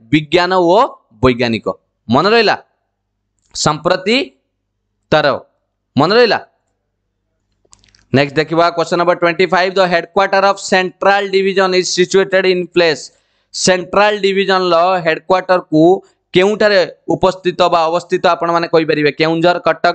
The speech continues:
ବାଲେଶ୍ୱର, ମୟୂରଭଞ୍ଜ। ଟ୍ୱେଣ୍ଟି ଫାଇଭ୍ ପିଲାମାନେ, ସେଣ୍ଟ୍ରାଲ ଡିଭିଜନର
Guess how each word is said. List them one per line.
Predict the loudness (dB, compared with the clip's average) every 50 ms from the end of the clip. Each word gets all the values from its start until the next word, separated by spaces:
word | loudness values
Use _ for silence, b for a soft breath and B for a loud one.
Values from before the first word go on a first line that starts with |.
| 0 -2
ବାଲେଶ୍ୱର, | -2 -2 -2 -2 -2 0 0 0
ମୟୂରଭଞ୍ଜ। | 0 0 0 0 0 0 0 -2 -2 -6 _ _ _ _ _ _ -2
ଟ୍ୱେଣ୍ଟି | -2 -2 0 0 0 -2 0
ଫାଇଭ୍ | 0 0 -2 0 0 -2 -4 -6 -10 _ _ _ _ -2
ପିଲାମାନେ, | -2 0 0 0 -2 -2 -4 -4 -6 _ _ _ _ _ _ -10
ସେଣ୍ଟ୍ରାଲ | -4 -2 -2 -2 -2 -4 -4 0 0 0 0 0 -2
ଡିଭିଜନର | -2 0 2 2 2 2 0 0 0 0